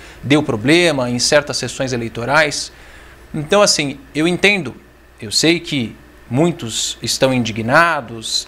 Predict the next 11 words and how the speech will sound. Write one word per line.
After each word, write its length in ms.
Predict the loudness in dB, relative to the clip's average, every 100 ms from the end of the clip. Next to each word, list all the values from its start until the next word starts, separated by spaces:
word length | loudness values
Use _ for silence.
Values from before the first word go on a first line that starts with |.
| -8
e 200 | -8 -8
tristes 600 | -6 -2 0 0 -2 -4
com 120 | -4
o 40 | -4
resultado. 800 | -4 -6 -2 2 4 2 -6 -18 -20 -20 -20 -20 -20 -6
É, 760 | -2 0 -2 -4 -4 -4 -6 -12 -20 -20 -14 -4
também 260 | 2 4
não, 140 | 2 -2
não 360 | -2 0 0
tô 140 | 4 2
aqui 360 | 2 -6 -6